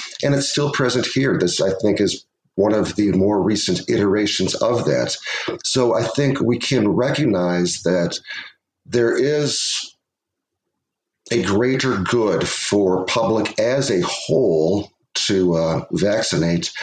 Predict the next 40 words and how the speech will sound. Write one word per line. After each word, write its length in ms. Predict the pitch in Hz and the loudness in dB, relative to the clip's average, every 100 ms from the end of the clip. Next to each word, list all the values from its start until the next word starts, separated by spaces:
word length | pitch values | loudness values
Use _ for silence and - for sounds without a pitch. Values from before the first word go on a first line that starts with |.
| - - | -10 -6
But 140 | - 127 | -2 0
if 80 | 127 | 2
we 100 | 127 | 2
lose 360 | 139 156 156 | 2 0 0
sight 420 | - 131 117 - | 0 0 0 0
of 320 | 104 104 85 - | 0 2 0 0
individual 840 | 113 110 90 101 - 95 95 87 | 2 2 2 0 0 0 2 2
liberties, 520 | 98 104 - 87 85 | 2 2 2 2 2
which 200 | 92 - | 0 0
our 200 | 95 113 | 0 0
nation 400 | 95 104 104 87 | 0 0 0 0
is 220 | 87 92 - | 0 0 0
built 240 | 87 - | 2 0
upon, 460 | 71 80 80 80 71 | 0 0 2 0 0
and 180 | 95 92 | 0 2
I'm 120 | 98 | 2
sworn 340 | - - 104 98 | 0 -2 0 2
to 120 | 87 | 0
uphold 360 | 82 - 82 87 | 0 0 0 2
the 100 | 80 | 2
U 120 | 82 | 2
S 80 | 85 | 0
Constitution 840 | 82 80 - - 104 135 135 95 | 0 0 0 0 0 2 2 2
and 300 | 139 139 139 - - - - 80 | 2 0 -2 -8 -10 -10 -8 -4
my 220 | 76 87 | -2 0
state's 380 | 85 - 87 87 | -2 0 0 0
constitution 680 | - 92 - - 107 - 143 | 0 0 -2 -2 -2 0 0
and 120 | 107 | 0
all 100 | 80 | 0
statutes 680 | 85 - 90 87 - 95 - | 0 0 0 0 -2 -4 -2
that 400 | - - - 85 | -4 -4 -6 -2
have 160 | 104 - | -2 0
been 160 | 98 - | 2 2
enacted 560 | 95 82 80 78 104 - | 2 2 0 0 0 2
and 100 | 80 | 0
all 160 | 80 | 0
common 380 | 95 - 92 110 | -2 -2 0 2
law, 340 | 82 85 92 90 - - - - _ - | 2 0 0 -4 -8 -14 -16 -20 _ -4
I 160 | 107 | 0
have 400 | 131 131 123 123 | 0 0 -2 -2